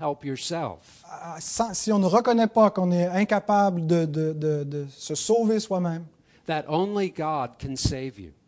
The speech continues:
Speaker 2: que seulement Dieu peut nous aider,
Speaker 1: you cannot understand the gospel as it's taught in the Bible.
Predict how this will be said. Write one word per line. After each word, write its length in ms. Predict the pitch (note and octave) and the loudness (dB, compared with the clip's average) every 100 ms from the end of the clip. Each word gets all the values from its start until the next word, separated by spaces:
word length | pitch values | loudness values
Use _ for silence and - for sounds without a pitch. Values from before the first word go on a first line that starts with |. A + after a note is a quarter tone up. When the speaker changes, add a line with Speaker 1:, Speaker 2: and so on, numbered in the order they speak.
| _ _ | _ _
Speaker 2:
que 140 | - E3 | -4 0
seulement 340 | G#3+ G#3 F#3+ | 2 4 4
Dieu 180 | D#3+ F#3 | 4 2
peut 140 | E3+ | 2
nous 200 | D#3+ C#3+ | 0 -2
aider, 280 | C#3+ C3 C3 - _ _ - | -4 -8 -10 -14 _ _ -12
Speaker 1:
you 300 | D#3 D#3+ D#3+ | -6 -6 -8
cannot 440 | - F#3 F3 D#3+ - | -10 -6 -4 -4 -4
understand 840 | D#3+ E3+ E3 D3 - F3 D#3+ C#3+ | -4 -2 -2 -4 -6 -6 -4 -6
the 100 | C3+ C#3+ | -8 -6
gospel 640 | C#3 C#3 - - C3+ A#2+ B2 | -4 -4 -6 -8 -6 -6 -8
as 200 | B2 C3 | -8 -8
it's 220 | A#2 - | -10 -10
taught 320 | C3+ B2 - | -6 -6 -8
in 140 | B2 A#2+ | -12 -12
the 100 | A#2+ | -10
Bible. 440 | C#3+ D#3 B2 | -8 -8 -10